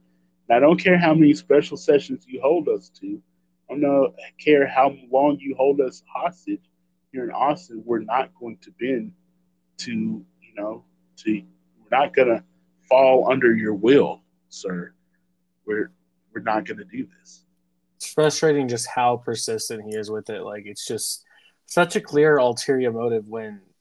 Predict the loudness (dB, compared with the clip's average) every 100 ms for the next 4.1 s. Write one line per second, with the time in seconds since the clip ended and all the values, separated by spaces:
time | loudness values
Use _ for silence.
0 | _ _ _ _ -14 -10 -6 -6 -8 _
1 | _ -10 -6 -6 -4 -2 -2 -2 -4 -6
2 | -6 -4 -4 -6 -8 -8 -8 -8 -10 -12
3 | -14 -14 -18 -14 -14 -12 -14 -16 -18 -18